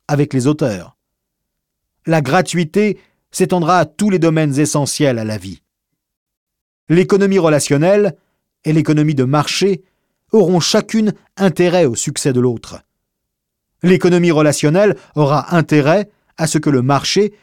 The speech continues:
soit le plus efficace possible. Réciproquement, l'efficacité du marché dépendra de manière cruciale du climat social engendré par l'économie relationnelle.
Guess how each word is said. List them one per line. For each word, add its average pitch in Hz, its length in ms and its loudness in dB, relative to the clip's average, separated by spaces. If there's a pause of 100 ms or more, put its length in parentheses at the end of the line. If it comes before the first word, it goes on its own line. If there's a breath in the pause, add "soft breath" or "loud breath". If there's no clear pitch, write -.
soit 165 140 2
le 160 80 4
plus 202 260 -4
efficace 214 480 -2
possible. 85 520 -8 (960)
Réciproquement, 156 720 0 (240)
l'efficacité 170 800 0
du 143 100 -2
marché 180 500 -2 (280 soft breath)
dépendra 165 600 0
de 151 80 0
manière 135 340 -2
cruciale 208 580 0 (220 loud breath)
du 143 160 -4
climat 160 320 0
social 175 640 0
engendré 147 540 0
par 127 160 -4
l'économie 127 440 -2
relationnelle. 123 680 -4